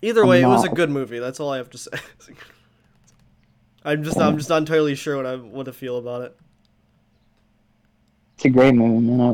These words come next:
Speaker 2: I watch this shit every day, man.
Speaker 1: Yeah.
Speaker 2: I wake up to The Social Network. Those are some good performances, though.
Speaker 1: Yeah.
Speaker 2: Like,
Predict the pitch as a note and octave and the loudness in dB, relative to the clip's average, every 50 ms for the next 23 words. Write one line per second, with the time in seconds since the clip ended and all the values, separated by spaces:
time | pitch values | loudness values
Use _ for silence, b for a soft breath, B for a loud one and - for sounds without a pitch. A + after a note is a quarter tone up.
0 | - - B2 B2+ C3 B2+ - - - C#3+ - - B2 B2 A#2+ A#2+ A#2 G#2+ A#2 B2 | 0 0 2 2 2 2 0 -2 -6 -6 -6 -6 -2 0 2 4 4 4 4 2
1 | A#2+ A#2+ A#2+ A#2+ A#2+ B2 C#3 - - _ _ _ _ _ _ _ _ _ _ _ | 2 2 2 2 2 0 0 -2 -8 _ _ _ _ _ _ _ _ _ _ _
2 | _ _ _ - - - - _ _ _ _ _ _ B2+ B2+ C#3 C#3+ C#3+ C#3 C#3+ | _ _ _ -20 -20 -20 -20 _ _ _ _ _ _ 4 6 6 6 6 6 6
3 | C3 B2 B2 - - _ _ _ - A2+ - A#2+ A#2+ - A#2 A#2 A#2+ - A#2 A#2 | 6 6 4 2 -2 _ _ _ -8 -6 -6 -6 -4 -4 -2 -4 -2 -2 -4 -4
4 | A2+ - - - B2 - - _ _ - - - _ _ _ _ _ _ _ _ | -4 -4 -4 -4 -4 -4 -6 _ _ -20 -20 -20 _ _ _ _ _ _ _ _
5 | _ _ - _ _ _ _ _ _ _ _ _ _ _ - - - - E3+ G3+ | _ _ -20 _ _ _ _ _ _ _ _ _ _ _ -20 -20 -2 2 4 4
6 | C4 C#4+ - - F#3+ E3 D#3+ E3+ F#3+ F#3 - E3 D3+ - - D#3+ D#3+ D#3 D3+ D3 | 4 4 4 4 4 6 6 6 6 4 4 0 -4 0 2 2 4 4 2 0
7 | - C3+ B2+ A#2+ A#2+ B2+ B2 B2 A#2+ B2 B2 - _ - B2+ B2 B2 B2 A#2+ A#2+ | -2 -6 -6 -4 -2 -2 0 0 -2 -2 -4 -8 _ -16 -12 -10 -8 -8 -6 -6
8 | B2 B2+ C#3+ C#3 C#3 C3 | -4 -2 0 2 2 0